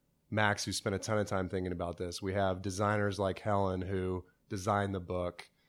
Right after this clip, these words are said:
We have people like Ben, who came up with the Golden Llama idea. Like, we hire great people so that you don't have to be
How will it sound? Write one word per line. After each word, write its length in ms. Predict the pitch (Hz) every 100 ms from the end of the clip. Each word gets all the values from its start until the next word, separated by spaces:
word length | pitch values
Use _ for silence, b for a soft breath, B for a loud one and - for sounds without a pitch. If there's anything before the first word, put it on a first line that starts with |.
| _
We 120 | - 98
have 360 | 98 92 -
people 240 | 117 104 104
like 260 | 98 95
Ben, 380 | 98 107 101 98
who 260 | 98 101 95
came 240 | - 104
up 120 | 101
with 100 | 95
the 60 | 95
Golden 280 | 101 98 95
Llama 280 | 95 98 92
idea. 340 | 90 92 92
Like, 240 | 95 95
we 160 | 107 117
hire 340 | - 120 117
great 320 | 101 107 101 -
people 600 | 120 117 101 92 90 - b b
so 240 | - 120
that 360 | 104 98 92 - _ _ _ _
you 240 | 113 104 107
don't 380 | 107 113 107
have 260 | 92 107 101
to 120 | -
be 500 | 95 98 101 95 90